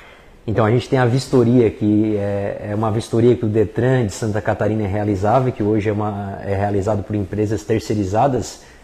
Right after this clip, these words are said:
vamos dizer assim, empresas credenciadas pelo detran, que é aquela vistoria pra verificar principalmente a procedência do veículo, número de chassi, motor,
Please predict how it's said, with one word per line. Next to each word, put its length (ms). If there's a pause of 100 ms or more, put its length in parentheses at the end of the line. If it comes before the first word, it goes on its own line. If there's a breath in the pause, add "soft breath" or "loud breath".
(180 soft breath)
vamos 220
dizer 180
assim, 260
empresas 500
credenciadas 680
pelo 160
detran, 460 (520 loud breath)
que 80
é 20
aquela 160
vistoria 500
pra 160
verificar 460
principalmente 680
a 40
procedência 680
do 80
veículo, 460 (100)
número 240
de 60
chassi, 480
motor, 640